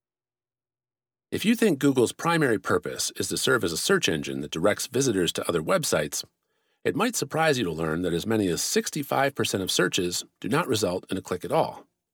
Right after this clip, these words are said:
according to a two thousand twenty-one study by SimilarWeb, Nguyen, two thousand twenty-one. These users never leave Google's search engine results pages, or serps.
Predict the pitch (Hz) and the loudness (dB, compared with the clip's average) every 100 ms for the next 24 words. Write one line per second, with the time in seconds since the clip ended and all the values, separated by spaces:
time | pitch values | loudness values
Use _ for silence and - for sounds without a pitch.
0 | - 147 120 104 98 78 - 131 110 92 | -10 -2 2 2 2 -2 0 2 2 0
1 | 87 - 95 82 80 - 76 76 82 80 | -4 -4 -2 -2 -4 -2 -4 -4 -6 -4
2 | - 151 80 64 - - _ _ _ _ | -2 -2 -2 -6 -12 -18 _ _ _ _
3 | - 101 92 - - - 82 69 67 - | -2 0 0 -4 -8 -6 -4 -6 -8 -10
4 | 73 76 71 - - _ _ _ _ _ | -8 -8 -10 -12 -20 _ _ _ _ _
5 | _ _ _ - - 190 127 101 80 78 | _ _ _ -2 0 2 4 4 2 0
6 | - _ 90 127 165 123 113 98 98 92 | -4 _ 0 2 2 2 0 2 2 2
7 | 80 - 143 160 - 107 98 95 87 110 | 0 2 2 2 0 0 0 0 0 2
8 | 127 - - 69 - - - _ _ _ | 2 0 -6 -4 -6 -6 -8 _ _ _
9 | - 85 87 - 131 - - | -6 -4 0 2 2 0 -6